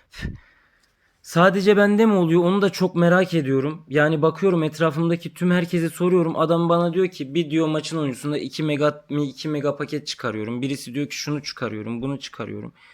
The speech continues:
Bir ben mi çıkaramıyorum bunu? Tamam, büyük kafamızı aldık, yeter. Burada pes edeceğim. Tamam, toplayalım ödüllerimizi. Şimdi otuz beş elmas buradan. Toplam doksan elmas verdik, unutmayın.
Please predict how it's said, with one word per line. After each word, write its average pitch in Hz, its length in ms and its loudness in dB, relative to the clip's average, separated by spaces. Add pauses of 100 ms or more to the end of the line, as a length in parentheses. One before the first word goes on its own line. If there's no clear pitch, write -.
(340)
Bir 143 120 0
ben 185 160 6
mi 226 200 2
çıkaramıyorum 117 760 -4
bunu? 104 220 -10 (440)
Tamam, 127 280 -4
büyük 147 180 -4
kafamızı 139 440 -4
aldık, 131 260 -6
yeter. 120 300 -6
Burada 127 260 -8
pes 123 200 -10
edeceğim. 107 340 -12 (260)
Tamam, - 260 -14
toplayalım 120 480 -6
ödüllerimizi. 95 640 -14 (680)
Şimdi 170 240 -4
otuz 170 340 -2
beş 175 180 0
elmas 170 460 0
buradan. 139 460 0 (500)
Toplam 170 460 0
doksan 170 340 0
elmas 156 400 0
verdik, 110 320 -2
unutmayın. 127 640 -6